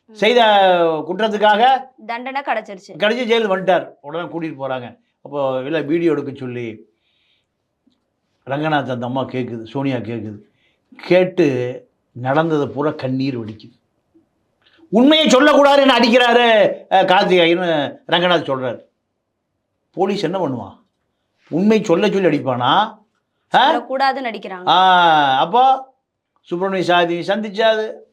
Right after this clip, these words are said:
Speaker 2: சந்திராசாமியை சந்திச்சது, இத்தனை விஷயங்களையும் திரைமறைவுல பல ரகசியங்கள் இருக்கு.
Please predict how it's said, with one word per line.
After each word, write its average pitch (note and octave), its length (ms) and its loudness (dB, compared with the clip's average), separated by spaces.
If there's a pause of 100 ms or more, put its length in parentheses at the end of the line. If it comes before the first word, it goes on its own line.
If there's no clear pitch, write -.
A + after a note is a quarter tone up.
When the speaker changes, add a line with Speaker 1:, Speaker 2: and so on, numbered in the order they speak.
(400)
Speaker 2:
சந்திராசாமியை E3+ 720 0
சந்திச்சது, G#3 640 -4 (1300)
இத்தனை E3 460 -2
விஷயங்களையும் D#3 960 -2 (540)
திரைமறைவுல C#3+ 560 -2
பல B2+ 260 -4
ரகசியங்கள் B2 520 -10
இருக்கு. - 220 -20